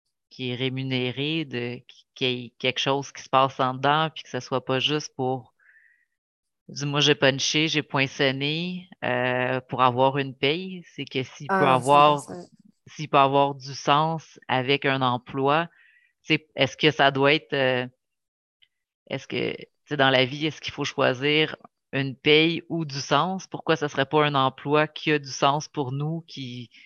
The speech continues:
Speaker 1: pour lequel on est fier de se lever le matin, puis que ça l'a vraiment, euh, qu'on sent qu'on peut faire une
Speaker 2: Ah,
Speaker 1: différence, là.
Speaker 2: cent pour cent.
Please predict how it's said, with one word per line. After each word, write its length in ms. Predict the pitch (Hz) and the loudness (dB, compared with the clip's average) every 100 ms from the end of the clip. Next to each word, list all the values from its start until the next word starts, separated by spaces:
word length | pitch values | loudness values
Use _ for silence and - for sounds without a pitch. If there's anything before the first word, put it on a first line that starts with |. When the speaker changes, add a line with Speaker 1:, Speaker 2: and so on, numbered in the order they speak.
| - - | -20 0
Speaker 1:
pour 120 | 143 | 4
lequel 320 | 135 160 160 | 4 6 4
on 120 | 151 | 4
est 100 | 143 | 0
fier 360 | 123 - 147 151 | -2 2 4 4
de 60 | |
se 60 | - | 0
lever 200 | 135 139 | -2 -2
le 100 | 143 | -2
matin, 520 | 135 120 - 139 156 156 | -2 -2 0 -2 -2 -10
puis 100 | - | -12
que 140 | 123 120 | -8 -6
ça 200 | - 120 | -2 -2
l'a 140 | 123 | -2
vraiment, 600 | 117 123 123 123 135 147 | -4 -4 -2 -2 -2 -2
euh, 240 | 135 123 120 135 - | -2 -4 -6 -12 -10
qu'on 140 | 127 | -8
sent 200 | - 143 | 0 0
qu'on 120 | 139 | 0
peut 120 | 131 135 | -4 -2
faire 260 | - 131 | 0 2
une 20 | |
Speaker 2:
Ah, 180 | 202 190 | 2 0
Speaker 1:
différence, 520 | 160 131 120 131 - | 0 2 4 4 2
là. 120 | 156 160 | -4 -8
Speaker 2:
cent 0 | |
pour 40 | |
cent. 360 | - 196 226 | -6 -4 -4